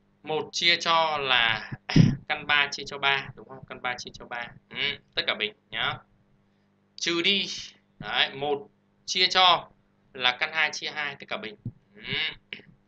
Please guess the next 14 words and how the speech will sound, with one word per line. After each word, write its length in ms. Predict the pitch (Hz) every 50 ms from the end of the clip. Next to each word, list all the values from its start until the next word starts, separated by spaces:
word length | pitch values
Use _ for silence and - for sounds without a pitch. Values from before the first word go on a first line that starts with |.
| _ _ _ _ _ _ _ _ _ _ _ _ _ _ _ _ _ - - - - - - _ _ _ _ _ _ _ _ _
Kết 120 | - 185 208 -
quả 160 | 208 160 131
nó 100 | 131 135
ra 140 | 160 170 165
bằng 220 | 151 139 135 135
một. 160 | 135 127 127 -
Ui 120 | 156 147
dồi, 80 | 143 117
đẹp 160 | 123 117 - -
thế 260 | 170 208 220 214 214
nhở? 240 | 196 170 127 101 - - - _ _ _ _ _ -
Thế 60 | 139
bằng 140 | 139 127 123
một, 200 | 120 113 110